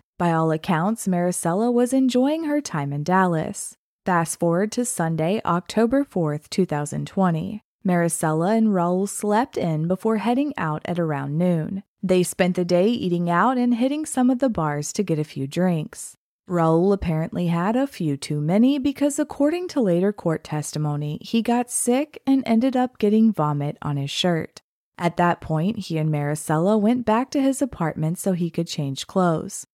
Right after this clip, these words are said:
But when they made it back to the apartment, Raul realized he didn't have his keys to get in and his roommate was gone. So they were stuck on the balcony.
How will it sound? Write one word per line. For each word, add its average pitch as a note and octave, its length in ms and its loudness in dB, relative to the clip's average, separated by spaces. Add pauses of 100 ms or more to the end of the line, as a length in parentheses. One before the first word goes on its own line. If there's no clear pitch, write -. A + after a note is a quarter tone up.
(140)
But A#3+ 200 0
when A#3+ 200 4
they F4+ 140 0
made D#4+ 200 -2
it D4+ 140 -4
back F3 260 0
to A#3+ 80 -6
the G#3+ 140 0
apartment, G#3+ 680 -2 (220)
Raul C#4 480 2
realized D#3 640 0
he A3+ 180 -2
didn't B3 320 2
have F#3+ 220 2
his D#3 180 -4
keys A#3+ 380 -2
to A3+ 100 -2
get E3 240 0
in G#3 400 0
and A#3+ 220 2
his C#4 220 -4
roommate A3 640 2
was D3+ 240 -6
gone. F3 560 -2 (240)
So G3 400 2
they F#3 160 2
were D4 180 -2
stuck - 360 -4
on C#3 80 -4
the C#3 80 -4
balcony. E3 720 0